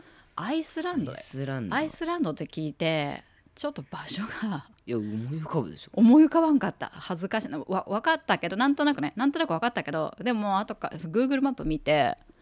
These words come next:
Speaker 1: 後から、「あ、私はグリーンランドと勘違いしている」ってことが分かった。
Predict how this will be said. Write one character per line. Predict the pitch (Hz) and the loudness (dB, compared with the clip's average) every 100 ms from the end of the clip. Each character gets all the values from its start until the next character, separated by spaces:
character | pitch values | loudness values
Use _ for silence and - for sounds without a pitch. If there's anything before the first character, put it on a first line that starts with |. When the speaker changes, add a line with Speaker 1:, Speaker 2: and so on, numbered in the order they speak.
| _ - | _ -8
Speaker 1:
後 | - 175 | -6 -4
か | 131 | -2
ら、 | 147 151 - - | 0 -2 -4 -4
「あ、 | 156 - _ _ _ _ | -6 -6 _ _ _ _
私 | 175 165 202 202 | -12 -10 -8 -6
は | 190 190 - _ - 135 | -4 -6 -10 _ -20 -12
グ | 160 185 | -4 2
リ | 269 | 4
ー | |
ン | 294 | 4
ラ | 311 | 4
ン | |
ド | 175 | 2
と | - | -4
勘 | - 151 | -8 -8
違 | 160 - | -8 -10
い | |
し | 143 | -8
て | 170 | -6
い | 180 | -6
る」 | |
っ | - - - | -8 -8 -4
て | |
こ | 185 | -4
と | 175 | -4
が | - | -6
分 | - 165 | -8 -10
か | 147 | -10
っ | |
た。 | - | -10